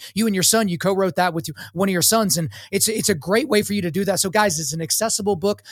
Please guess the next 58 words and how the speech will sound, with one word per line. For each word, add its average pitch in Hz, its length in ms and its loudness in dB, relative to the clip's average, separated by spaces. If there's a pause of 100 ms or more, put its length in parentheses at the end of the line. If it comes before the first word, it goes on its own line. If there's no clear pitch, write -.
(120)
for 190 140 -2
you 196 240 4
as 185 160 4
an 175 80 -2
adult 170 280 2
male. 208 220 2
It's 202 140 -2
an 165 100 -4
accessible 175 460 0
book 180 180 -2
for 165 120 -6
your 147 120 -4
teenagers. 202 560 2 (200)
You 196 100 0
can 180 80 0
sit 226 160 4
down 226 180 2
and 160 140 -2
watch 185 300 2
these 220 200 -2
movies, 196 420 -2
read 190 220 -4
the 196 80 -2
chapter 202 400 0
together, 208 380 -2 (200)
and 196 140 -2
then 214 160 2
go 196 220 2
into 202 180 2
some 202 160 2
of 185 80 -4
the 170 80 -4
deeper 202 400 -2
level, 196 220 2
like, 185 160 -6 (160)
"Oh, 262 120 6
I 214 100 4
didn't 208 200 -6
realize 220 300 -2
that 185 160 -6
that 208 160 0
was 202 160 -2
part 202 200 -4
of 170 40 -4
the 165 60 -4
theme 262 300 -4
here." 165 240 -2 (320)
But 214 100 2
I 214 40 0
think 339 180 -2
that 339 120 2
gets 220 200 0
into, 208 580 0
Frank, 208 280 0
one 208 100 0
of 196 60 -2
the 180 140 0
other, 196 320 2